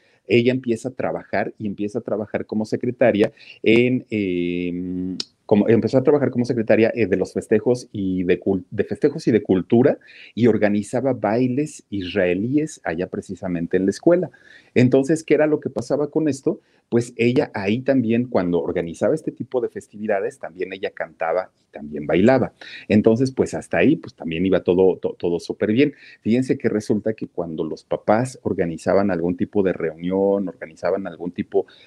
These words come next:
de, de, de festividad, pues, quien salía al quite, pues, obviamente era Karina, bailando y haciendo danzas, eh, israelíes y también cantando.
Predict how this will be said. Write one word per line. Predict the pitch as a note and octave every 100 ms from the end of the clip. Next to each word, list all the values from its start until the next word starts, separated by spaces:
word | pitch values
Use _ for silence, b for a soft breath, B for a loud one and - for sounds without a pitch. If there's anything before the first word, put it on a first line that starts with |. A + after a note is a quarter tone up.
| b
de, | F2 E2
de, | E2 -
de | F#2+ F#2+
festividad, | E2 F#2 - G2 G#2+ A2 F#2 - b b
pues, | - E2+ - _ -
quien | G2 F2
salía | D#2+ D#2+ F2 G2+
al | A#2+
quite, | C3+ C3 C3+
pues, | - F#2
obviamente | F2 E2+ E2 E2
era | F2
Karina, | - A#2+ C3+ G2+
bailando | - E2 D#2+ E2 E2+ F#2+ A#2 B2
y | F#2+ D#2+
haciendo | - F2+ F2+
danzas, | F#2+ F2 E2 F#2 -
eh, | F2+ D#2+
israelíes | F2 E2+ E2+ F#2 F#2 A2+ - b b
y | -
también | F2 - F2+
cantando. | G#2+ A2+ D3 E3+ B2